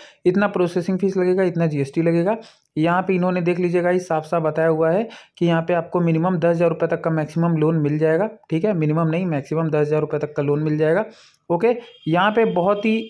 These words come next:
ईजी आपको लोन मिल जाता है कुछ ही मिनटों में आपको, ठीक है।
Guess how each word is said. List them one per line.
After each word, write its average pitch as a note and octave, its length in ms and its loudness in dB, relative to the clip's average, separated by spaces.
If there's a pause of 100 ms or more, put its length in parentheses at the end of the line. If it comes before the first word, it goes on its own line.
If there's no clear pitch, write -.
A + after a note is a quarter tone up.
ईजी G3 320 2
आपको G#3 240 2
लोन F#3+ 200 4
मिल F#3 140 0
जाता F3+ 240 0
है F3+ 60 0
कुछ E3+ 220 -4
ही F#3 60 2
मिनटों E3+ 340 0
में F3 100 -2
आपको, E3 320 -2 (160)
ठीक D#3 180 0
है। G3+ 140 0